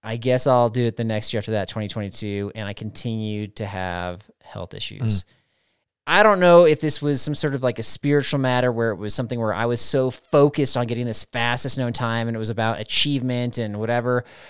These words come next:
Speaker 1: versus,
Speaker 2: Mm.
Speaker 1: like, how can we do this to glorify the Lord, or how can we do this for a purpose greater than ourselves, I suppose,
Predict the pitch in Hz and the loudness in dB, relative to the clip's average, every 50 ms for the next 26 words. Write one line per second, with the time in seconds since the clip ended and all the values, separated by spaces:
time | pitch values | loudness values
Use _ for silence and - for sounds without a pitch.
0 | - _ - 113 127 131 - 120 107 101 131 123 120 117 110 104 110 110 110 104 | -20 _ -8 -2 2 2 2 4 2 2 2 2 2 0 0 -2 -2 -2 -2 -2
1 | 104 98 - - - - 120 131 143 - - 185 175 165 151 127 135 135 135 123 | -2 -4 -8 -12 -6 0 2 2 2 2 0 0 0 0 -2 -2 -2 -2 0 2
2 | 127 131 127 123 - - - _ - - _ _ _ - - - - 135 123 120 | 2 2 2 2 0 -2 -4 _ -14 -20 _ _ _ -4 -2 0 2 2 2 2
3 | 117 117 117 113 113 113 110 110 107 107 107 107 110 107 _ _ _ _ - 139 | 2 0 0 0 -2 -2 -2 -2 -2 -4 -4 -6 -8 -10 _ _ _ _ -2 2
4 | 143 143 147 143 139 - 143 131 117 120 113 113 117 120 120 123 127 123 120 113 | 6 8 8 8 8 6 4 4 4 2 0 2 2 4 4 4 4 4 2 2
5 | 120 127 127 - 143 135 127 117 120 117 113 117 113 - - - - - 120 113 | 2 0 0 0 -2 -4 -2 -2 -2 -2 -2 -2 -2 -2 -4 -6 -8 -6 -4 -2
6 | 110 110 110 107 - - - - - 160 156 - 151 - - - 135 135 123 127 | 0 0 0 -2 -4 -6 -8 -4 -2 -2 -2 -2 -6 -6 -4 -2 -2 0 0 0
7 | 117 113 104 101 98 - 107 98 92 90 87 90 90 - - 95 92 90 90 90 | -2 -2 -2 -2 -4 -4 -4 -4 -4 -4 -6 -4 -6 -6 -6 -6 -6 -4 -4 -4
8 | - | -6